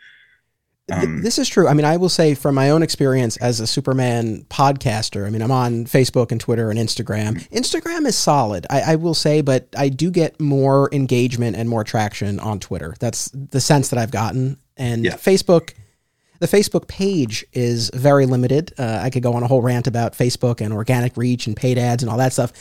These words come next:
Speaker 1: We, I do have the Flat Squirrel Podcast Network Facebook group, which everyone is welcome to join.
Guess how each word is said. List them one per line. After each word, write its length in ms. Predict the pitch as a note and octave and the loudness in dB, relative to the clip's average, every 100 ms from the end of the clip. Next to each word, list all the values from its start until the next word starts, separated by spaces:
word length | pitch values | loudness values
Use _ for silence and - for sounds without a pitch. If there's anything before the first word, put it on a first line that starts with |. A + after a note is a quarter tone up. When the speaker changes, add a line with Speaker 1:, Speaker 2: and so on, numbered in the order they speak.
| - - - | -20 -20 -10
Speaker 1:
We, 140 | D#3+ E3+ | 0 0
I 140 | E3 | 2
do 140 | E3 | 4
have 120 | F3 D3+ | 4 2
the 80 | |
Flat 260 | C3+ C#3+ C#3 | -2 0 0
Squirrel 320 | - C#3 C3 | 0 2 2
Podcast 540 | A#2 C3 B2 - A#2+ C#3+ | 2 -2 -2 -2 -2 0
Network 320 | C3 A#2 - | 0 -2 -2
Facebook 400 | D#3+ D#3 - B2+ | 2 2 0 -4
group, 240 | G2 D#2+ | -4 -6
which 140 | B2 - | -8 -4
everyone 260 | C3 B2 | -2 0
is 120 | A#2 C#3 | 2 2
welcome 220 | C3+ A#2+ | 2 0
to 100 | A2 | 0
join. 260 | D#3 C3+ | 2 2